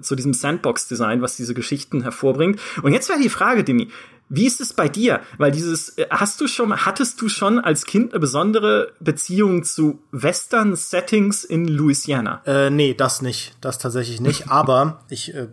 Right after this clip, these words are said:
Speaker 2: bin trotzdem ganz bei dir und kann das sehr gut nachvollziehen, weil ich finde, was man als Kind halt oft hatte bei diesen Universen, wenn man sich mit denen auseinandergesetzt hat, war wirklich, dass man auch über den Konsum hinaus einfach die ganze Zeit dran denken musste. Also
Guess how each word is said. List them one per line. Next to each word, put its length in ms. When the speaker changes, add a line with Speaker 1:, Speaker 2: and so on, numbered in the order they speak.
Speaker 2:
bin 160
trotzdem 400
ganz 220
bei 200
dir 140
und 80
kann 80
das 120
sehr 120
gut 120
nachvollziehen, 840
weil 160
ich 100
finde, 240
was 180
man 100
als 160
Kind 220
halt 120
oft 240
hatte 200
bei 80
diesen 200
Universen, 640
wenn 80
man 100
sich 80
mit 100
denen 100
auseinandergesetzt 640
hat, 140
war 160
wirklich, 240
dass 160
man 220
auch 220
über 200
den 120
Konsum 360
hinaus 480
einfach 300
die 120
ganze 260
Zeit 340
dran 180
denken 280
musste. 520
Also 240